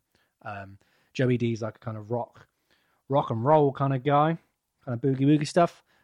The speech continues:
Johnny Horton is a, a, a good country singer. Um, the Johnny Horton one is a posthumous one as well. It kind of adds m-, a bit more to the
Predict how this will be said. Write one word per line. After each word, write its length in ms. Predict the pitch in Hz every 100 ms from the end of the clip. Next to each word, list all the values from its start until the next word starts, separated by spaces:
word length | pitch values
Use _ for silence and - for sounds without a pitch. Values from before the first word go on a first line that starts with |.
| -
Johnny 240 | 143 139
Horton 360 | 120 131 139 120
is 120 | 110
a, 60 |
a, 240 | 113 - 120
a 420 | 110 _ _ _
good 220 | 113 107
country 400 | _ - 113 -
singer. 340 | 110 110 104 104 _ _ _ -
Um, 280 | 117 113
the 80 | 117
Johnny 220 | 113 156
Horton 360 | 143 143 151 135
one 160 | 127 123
is 80 |
a 40 | 113
posthumous 600 | - 147 - 165 165 -
one 120 | 180
as 80 | 156
well. 220 | 147 151
It 60 | 156
kind 160 | 131
of 40 | 117
adds 220 | 127 120 -
m-, 140 | 127 -
a 40 |
bit 200 | 127 131
more 260 | 131 123 120
to 140 | -
the 240 | 117 113